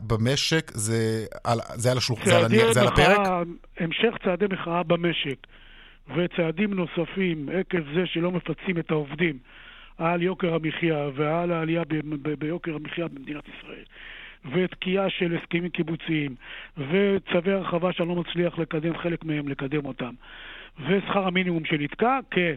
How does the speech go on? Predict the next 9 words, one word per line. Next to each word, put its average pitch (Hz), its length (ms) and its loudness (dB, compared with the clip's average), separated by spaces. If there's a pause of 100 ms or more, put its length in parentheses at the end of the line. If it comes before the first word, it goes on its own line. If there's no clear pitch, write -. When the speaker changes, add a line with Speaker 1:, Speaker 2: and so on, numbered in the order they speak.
(100)
Speaker 2:
בהחלט, 147 560 0
יש 165 280 2
מצב 185 400 0 (380)
שההסתדרות 170 640 -2
ב-, 151 280 2
בראשותי 147 720 0
תצא - 340 -4
למאבק. 143 580 -4 (680)
Speaker 1:
מהמם. 104 280 2